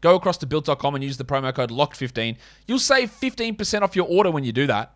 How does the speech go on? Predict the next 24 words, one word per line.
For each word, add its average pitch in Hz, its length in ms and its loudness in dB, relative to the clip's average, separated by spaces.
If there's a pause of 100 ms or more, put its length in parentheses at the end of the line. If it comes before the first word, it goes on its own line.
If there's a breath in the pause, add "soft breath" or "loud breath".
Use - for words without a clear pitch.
(340)
And 160 80 -10
you'll 220 60 -4
get 202 220 -2
boxes 139 320 0
of 117 80 -6
Built 127 140 -2
Bar. 127 80 -2
They'll 208 100 0
flood 175 380 -2
your 151 80 2
house. 196 260 4
They're 185 100 -6
that 160 180 0
good. 113 180 -4 (800)
Go 240 100 6
to 233 60 8
built 196 200 4
dot 190 140 2
com, 185 220 2
use 196 120 -6
the 180 80 -10
code 180 220 2
locked 170 180 0
fifteen, 151 400 -4